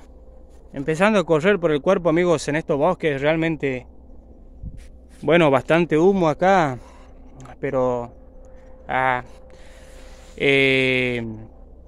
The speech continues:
a compartir un rico mate,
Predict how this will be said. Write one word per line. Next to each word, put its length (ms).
a 720
compartir 460
un 120
rico 280
mate, 560